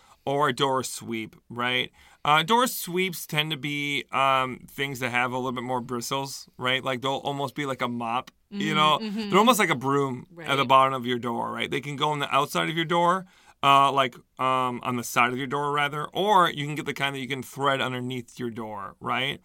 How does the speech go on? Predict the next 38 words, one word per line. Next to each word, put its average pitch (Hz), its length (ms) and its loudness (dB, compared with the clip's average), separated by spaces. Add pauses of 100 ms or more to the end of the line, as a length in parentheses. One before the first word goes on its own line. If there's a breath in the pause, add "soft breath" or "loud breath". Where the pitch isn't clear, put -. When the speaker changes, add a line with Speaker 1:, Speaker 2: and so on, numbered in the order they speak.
Speaker 2:
Mm-hmm. 170 140 -16 (280 loud breath)
Speaker 1:
Uh, 147 280 8
I 143 140 0
hope 131 400 -2
that 147 120 2
makes 127 220 -4
sense 127 240 -6
to 113 100 -10
people. - 340 -12
And 180 140 -2
then 285 160 0
you 220 100 -4
get 190 220 0
your, 156 360 0
your 131 200 -6
seals 151 680 0 (380 soft breath)
that 156 100 2
are, 160 140 8
like, 151 180 2
rubber 139 600 2 (180)
Speaker 2:
Yeah. 147 300 -8
Speaker 1:
that 151 120 4
are 156 100 6
on 151 160 4
the 147 60 0
bottom 135 400 6
of 160 160 -2
it, 190 160 -4
and 143 160 -4
the, 135 160 -4
that, 135 260 2
that 139 200 2
seal 170 360 -2
usually 143 1000 2
presses 135 540 -2
pretty 139 360 -4
hard 131 460 2
or 120 440 -2